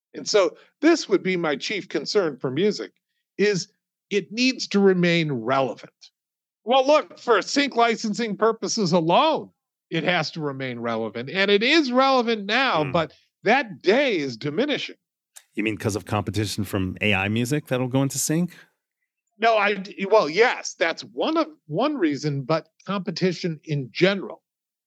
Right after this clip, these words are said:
Speaker 1: I mean, I think it's almost axiomatic today that people are more interested in the video than they are in the sound recording. Uh, they're certainly willing to monetize the video at a different level.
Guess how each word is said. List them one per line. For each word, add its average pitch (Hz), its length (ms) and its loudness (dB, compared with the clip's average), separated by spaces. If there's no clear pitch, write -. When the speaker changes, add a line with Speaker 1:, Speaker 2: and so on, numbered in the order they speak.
Speaker 1:
I 196 60 -4
mean, 220 280 -2
I 262 140 2
think 285 200 0
it's 277 140 0
almost 277 320 2
axiomatic 180 880 0
today 120 320 -4
that 139 180 -2
people 226 300 2
are 175 200 0
more 247 280 0
interested 214 500 -2
in 196 140 2
the 156 120 2
video 123 800 0
than 185 100 2
they 202 180 4
are 196 240 0
in 196 200 -2
the 196 120 0
sound 226 440 0
recording. 107 580 -6
Uh, 151 220 0
they're 165 200 2
certainly 214 380 0
willing 180 280 -2
to 135 80 -4
monetize 156 800 0
the 127 140 -4
video 123 400 -2
at 113 100 -6
a 113 60 -8
different 107 360 -10
level. 104 340 -12